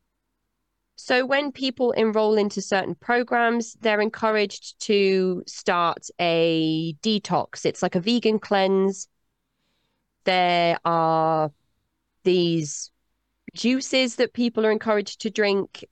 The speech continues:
um, and to forego food, substantial food,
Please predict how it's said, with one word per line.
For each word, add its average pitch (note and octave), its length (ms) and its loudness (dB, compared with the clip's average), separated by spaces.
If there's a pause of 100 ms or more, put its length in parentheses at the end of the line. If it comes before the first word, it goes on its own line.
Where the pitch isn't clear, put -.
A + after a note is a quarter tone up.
um, F3 480 0
and F3 220 0
to F#3 120 -4
forego G3 920 2 (840)
food, G3+ 400 2
substantial F#3+ 640 -2
food, F#3+ 480 2